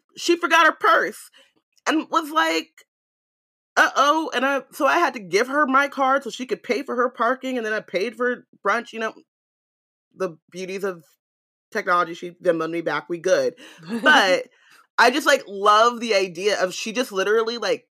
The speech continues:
Speaker 1: sat down. She made me come early. She's like, "You have to go thirty minutes early and grab the table just to make sure." And then she sat down and she looked at me and she said, "I forgot my purse."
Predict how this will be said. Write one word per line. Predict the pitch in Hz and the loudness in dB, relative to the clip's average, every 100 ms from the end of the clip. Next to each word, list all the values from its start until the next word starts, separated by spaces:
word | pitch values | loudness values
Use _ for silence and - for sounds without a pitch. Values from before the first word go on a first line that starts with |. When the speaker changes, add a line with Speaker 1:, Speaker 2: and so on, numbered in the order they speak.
| _ _ - | _ _ -20
Speaker 1:
sat | - 247 220 | -2 0 0
down. | 190 185 170 143 156 _ | -2 -4 -4 -6 -12 _
She | - | -4
made | 190 254 | 0 0
me | 269 | 0
come | 294 240 | -2 0
early. | 180 - | -2 -4
She's | 190 | -4
like, | 175 165 | -4 -4
"You | 208 | -2
have | 254 | -2
to | 254 | -2
go | 240 | -6
thirty | 233 190 190 | -4 -4 -4
minutes | 202 190 | -6 -6
early | 185 160 156 139 | -4 -4 -4 -4
and | 151 | -6
grab | 160 147 143 | -4 -4 -8
the | |
table | 151 143 139 135 117 - | -8 -6 -6 -8 -8 -8
just | 160 - | -8 -8
to | |
make | 151 - | -10 -10
sure." | - 131 120 - - - - | -10 -10 -10 -14 -20 -12 -6
And | 208 | -4
then | |
she | 233 214 | -4 -4
sat | - 254 | -2 -2
down | 262 240 | 0 0
and | 196 | -2
she | - | -4
looked | 180 247 | -2 -2
at | 175 | -4
me | 147 | -6
and | 160 | -8
she | - 165 | -8 -8
said, | 151 147 | -6 -4
"I | - | -4
forgot | 180 165 160 - | -4 -4 -6 -8
my | |
purse." | - - 147 131 - - - | -8 -4 -4 -6 -16 -20 -20